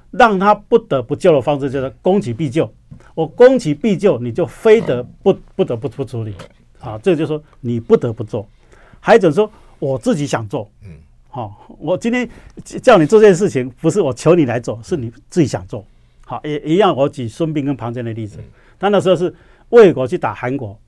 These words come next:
Speaker 2: 嗯。
Speaker 1: 也是一样，向齐国求救。好，最后呢，这个孙膑用了一个方法叫减赵法。
Speaker 2: 嗯。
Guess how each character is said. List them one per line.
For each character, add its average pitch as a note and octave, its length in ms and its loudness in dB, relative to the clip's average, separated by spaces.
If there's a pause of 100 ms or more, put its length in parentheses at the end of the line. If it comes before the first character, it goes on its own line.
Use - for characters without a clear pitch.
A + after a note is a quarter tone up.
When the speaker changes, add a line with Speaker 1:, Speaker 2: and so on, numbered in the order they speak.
Speaker 2:
嗯。 D#2+ 60 -20 (100)
Speaker 1:
也 D3 100 -4
是 F#3+ 160 0
一 F#3 40 0
样， D3 200 2 (140)
向 D#3+ 200 -6
齐 C3+ 200 -8
国 A2+ 120 -10
求 A#2 160 -10
救。 A2 220 -14 (500)
好， - 300 -18
最 A3 160 6
后 G#3+ 140 8
呢， D#3 180 2 (340)
这 G3+ 140 0
个 D#3+ 400 6 (140)
孙 G#3+ 280 2
膑 F#3+ 160 0
用 F#3+ 140 2
了 D#3 60 0
一 - 20 -2
个 C#3 80 -2
方 D#3+ 140 2
法 C#3 80 -4
叫 C#3 100 -4
减 A2+ 240 -2
赵 D3+ 220 2
法。 - 280 -14 (220)
Speaker 2:
嗯。 - 80 -20